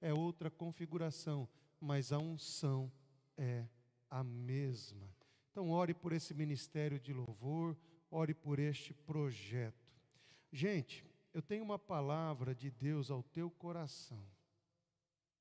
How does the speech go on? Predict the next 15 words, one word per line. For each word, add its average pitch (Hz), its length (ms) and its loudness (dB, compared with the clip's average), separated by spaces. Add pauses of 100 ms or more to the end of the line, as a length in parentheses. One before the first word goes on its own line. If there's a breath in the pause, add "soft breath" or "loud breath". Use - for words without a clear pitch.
(760 soft breath)
Um 165 200 0
tema 147 600 0 (880)
que 170 120 2
é 156 40 4
muito 175 600 0
importante 143 880 -2 (680 soft breath)
e 143 100 -4
que 156 180 -2
foi 151 840 0 (340)
um 151 140 -6
pouco 160 580 -2
esquecido 165 1200 -4 (640)
nos 139 300 -2
últimos 135 720 -2
anos, 139 680 0